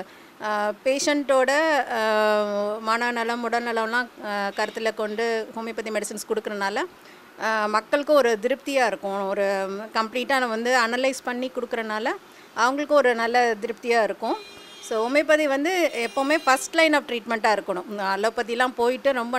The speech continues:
நிறைய treatment எடுத்துட்டு அப்புறம் எடுக்கிறத விட first line of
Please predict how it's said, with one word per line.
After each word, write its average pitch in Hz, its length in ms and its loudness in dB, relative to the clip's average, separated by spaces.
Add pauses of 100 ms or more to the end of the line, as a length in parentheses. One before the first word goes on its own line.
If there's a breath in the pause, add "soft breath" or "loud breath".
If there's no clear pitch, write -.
நிறைய 247 400 0 (220)
treatment 254 420 -6
எடுத்துட்டு 247 480 -2 (500 loud breath)
அப்புறம் 277 280 4
எடுக்கிறத 262 400 2
விட 240 120 2 (140)
first 240 240 -2
line 277 200 2
of 262 40 0